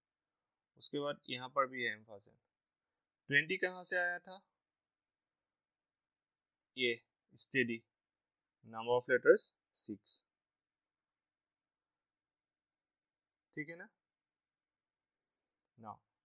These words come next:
how will train left station be coded as? अभी ट्रेन लेफ्ट स्टेशन को कैसे कोड करोगे? ट्रेन,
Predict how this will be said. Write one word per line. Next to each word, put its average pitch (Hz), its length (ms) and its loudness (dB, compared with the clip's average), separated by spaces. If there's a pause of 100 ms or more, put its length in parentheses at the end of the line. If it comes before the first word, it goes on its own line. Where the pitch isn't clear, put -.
(100)
how 151 220 12
will 220 140 2 (140)
train 175 320 8
left 175 220 6 (180)
station 160 380 2
be 156 180 2
coded 107 260 10 (100)
as? - 180 -12 (1000)
अभी 131 180 2
ट्रेन 165 440 8 (100)
लेफ्ट 170 200 0
स्टेशन 160 480 -4
को 165 120 -4
कैसे 143 320 2
कोड 117 220 -4 (100)
करोगे? 98 320 -12 (4000)
ट्रेन, 147 340 6